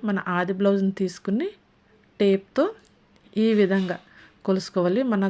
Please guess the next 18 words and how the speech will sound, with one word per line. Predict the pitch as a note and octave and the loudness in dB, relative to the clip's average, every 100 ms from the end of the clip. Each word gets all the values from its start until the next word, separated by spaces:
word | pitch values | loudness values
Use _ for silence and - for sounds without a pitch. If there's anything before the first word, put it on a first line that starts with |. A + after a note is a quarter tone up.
| G3 | -4
చంక | - G3+ G3+ A#3 | -2 -2 -2 -2
ఫిట్టింగ్ | A3+ A3 A3+ G#3+ | 0 0 0 0
దగ్గరికి | F#3+ G#3 G3+ - _ _ _ - | 0 -2 -2 -4 _ _ _ -2
టేప్ | A3+ A#3+ A#3+ | 4 4 4
పెట్టి | A3+ A3 - F4+ A4 - - | 0 0 -2 -2 -4 -16 -6
కొలుసుకోవాలి. | G#3+ F#3+ - F3+ F3 F3 G#3 | -4 -4 -2 -2 -2 -4 -2
ఇలా | G#3 G#3 | -2 0
టేప్తో | A3 A3 A3+ A3+ | 0 2 -2 -2
చూస్తే | G3+ F#3+ G#3 G3 | -2 -2 -2 0
మనకి | F#3+ G3+ F4 - F#3 | -2 -4 -6 -4 -4
ఆరు | F#3 F#3 | -2 -2
అంగుళాలు | F#3 F#3 F#3 | -2 -2 -4
వచ్చింది. | - F3+ G3 G4+ - _ _ _ _ - F#3+ | -6 -6 -4 -6 -10 _ _ _ _ -6 2
ఆరు | F#3+ G3+ | 4 4
అంగుళాల | G3 F#3+ F#3 F3 | 2 0 0 -2
దగ్గర | E3+ B3 A4 - _ _ _ _ _ _ - | -2 -4 -6 -12 _ _ _ _ _ _ -6
మార్క్ | G3+ F#3 - | -4 -4 -6
చేసుకోవాలి. | E3+ E3 - D#3+ D#3 | -8 -8 -8 -8 -8